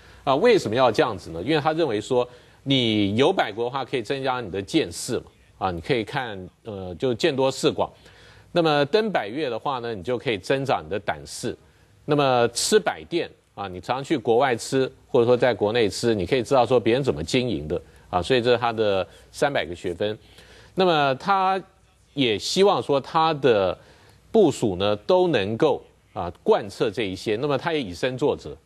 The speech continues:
啊，他不是，他只是提出这些口号，他自己本身是以身作则。所以我们看啊，他也自己呢亲自带领他的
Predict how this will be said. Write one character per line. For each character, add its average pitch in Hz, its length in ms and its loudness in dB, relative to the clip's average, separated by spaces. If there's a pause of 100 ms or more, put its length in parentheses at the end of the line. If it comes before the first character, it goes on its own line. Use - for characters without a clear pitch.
(120)
啊， 92 100 -2
他 143 140 0
不 135 140 -4
是， 143 160 2
他 143 120 -2
只 107 200 -8
是 147 120 -4
提 107 220 -6
出 127 160 -4
这 120 140 -2
些 123 100 2
口 - 220 -4
号， - 240 -2 (260)
他 147 100 2
自 143 80 -2
己 156 80 4
本 92 200 0
身 120 120 2
是 123 140 -2
以 85 100 -2
身 110 220 4
作 107 160 2
则。 78 220 -4 (320)
所 240 100 4
以 233 60 6
我 170 40 -2
们 127 120 -6
看 180 160 -2
啊， 127 120 -2
他 180 120 -2
也 110 280 -2 (120)
自 214 240 0
己 107 160 -4
呢 90 120 -2
亲 170 280 2
自 165 120 2
带 139 280 0
领 80 160 -10
他 117 240 0
的 92 400 0